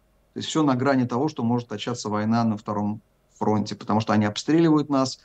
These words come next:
и сто пятьдесят тысяч граждан Израиля с севера Израиля, с границы с Ливаном сегодня не живут в своих домах, а эвакуированные живут в гостиницах за счет государства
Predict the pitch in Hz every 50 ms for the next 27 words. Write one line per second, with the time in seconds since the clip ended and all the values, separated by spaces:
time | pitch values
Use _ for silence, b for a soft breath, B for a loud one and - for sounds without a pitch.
0 | b b b 120 113 - 160 139 120 139 123 - - 123 120 - - - 147 127
1 | - 120 - - - - 135 139 131 123 120 113 110 110 - 117 110 107 120 135
2 | 143 143 143 143 135 131 131 _ _ _ _ _ _ _ _ - - - - 160
3 | 156 147 139 127 123 117 113 110 123 143 151 156 151 143 123 120 120 123 127 127
4 | 131 123 123 - 107 - 113 117 135 143 143 135 127 - - 123 110 107 107 110
5 | 131 170 180 175 170 165 165 165 - - 151 143 135 123 120 131 127 135 131 131
6 | 123 - _ B B B B B _ _ - 113 113 - 120 110 120 113 - 123
7 | 135 165 165 160 143 139 123 117 110 107 117 123 117 113 110 120 120 120 - 151
8 | 147 156 151 139 - 135 113 107 113 104 - - 165 151 139 147 139 - 143 127
9 | 123 120 120 - - - 110 -